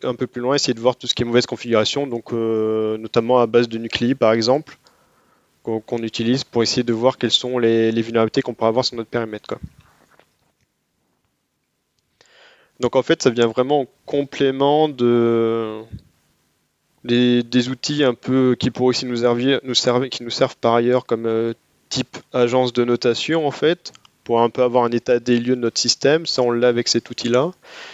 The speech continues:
Et on a également en fait, euh, une sorte d'inventaire dynamique des technologies. Et également, quand il y a une nouvelle vulnérabilité qui vient, ça nous permet de scanner l'intégralité du, du périmètre, euh, de façon rapide.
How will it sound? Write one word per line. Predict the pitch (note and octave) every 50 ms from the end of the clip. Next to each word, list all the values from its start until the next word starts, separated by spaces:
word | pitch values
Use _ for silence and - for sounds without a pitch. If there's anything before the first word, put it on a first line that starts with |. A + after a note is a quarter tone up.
| - - - _
Et | - C3+
on | B2+ C3
a | B2+ C3 C3
également | C3+ C#3 C3 C3+ C3 B2+ B2+ B2+ B2+ C3 C#3 D3 D3 D3 C#3
en | B2
fait, | - - C3+ C3+ C#3 - _ -
euh, | B2+ B2 B2 A#2+ B2 B2 A#2+ A#2+ B2 A#2+ A#2 - -
une | - B2+ A#2+
sorte | - - C3 B2+ A#2
d'inventaire | A#2+ A#2+ A#2 A#2+ B2 A#2+ - C#3+ C3+ C3
dynamique | A#2 A#2+ A#2 A#2+ A#2 A#2 A#2 B2+ C3 B2+
des | A#2+ A2+
technologies. | - B2 A#2+ - - A#2+ A#2 A#2 A#2 G#2+ A#2+ C3+ F3 - - _ _ - _ _ _ _ _ _ _ _ _ _ _ _ _ - - _ _ -
Et | C3+ C3 C3
également, | B2 A2 A#2+ A2 G#2+ A2 B2+ C3+
quand | C3 - B2 -
il |
y | A#2+
a |
une | A2+ A#2
nouvelle | A2 A#2 A#2
vulnérabilité | A2+ A#2 A2 A2 G#2 - -
qui | A2+ - A2
vient, | A2+ B2 B2+
ça | - -
nous | A#2 G#2+
permet | - A2+ A2 B2
de | -
scanner | - - - A#2+ A2+ A#2 B2
l'intégralité | B2+ A#2+ A2+ A2 - - A2+ A2+ A2+ A2+ - - B2+
du, | A#2+ A#2 A2+
du | A2 A2 A#2
périmètre, | G#2+ - A#2+ A2+ A2 A2 A2 A#2+ C3 - - -
euh, | A#2 A2+ A2+ A2 A2+ _ _ _ - - - - - - _ _ _
de | - A#2+
façon | G#2+ A#2+ A2 - - C3
rapide. | B2 A#2+ - - A2 -